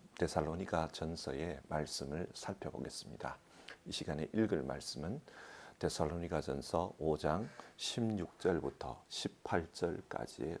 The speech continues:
말씀입니다. 하나님의 말씀을 받들어 읽겠습니다.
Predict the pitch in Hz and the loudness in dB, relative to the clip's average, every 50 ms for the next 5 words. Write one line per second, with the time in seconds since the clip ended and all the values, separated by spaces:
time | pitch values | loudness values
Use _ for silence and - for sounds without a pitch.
0 | - - 73 71 67 - - - - - - - - - - - - - - - | -2 -2 -2 0 0 -4 -6 -8 -8 -10 -12 -10 -8 -8 -8 -8 -8 -12 -20 -20
1 | - - - - - - - - - - - - - - - - - 98 82 78 | -20 -20 -20 -20 -20 -20 -20 -18 -20 -20 -20 -20 -20 -20 -8 2 4 6 6 6
2 | 80 80 78 73 73 71 69 - - - 73 71 73 80 82 113 127 - - 76 | 6 4 2 2 2 2 2 0 0 0 0 0 2 2 0 0 -2 -4 -6 -6
3 | 73 - - - 71 - - - - - - - - - - - - - | -4 -2 0 0 0 0 0 0 -2 -2 -2 -6 -8 -10 -8 -8 -10 -10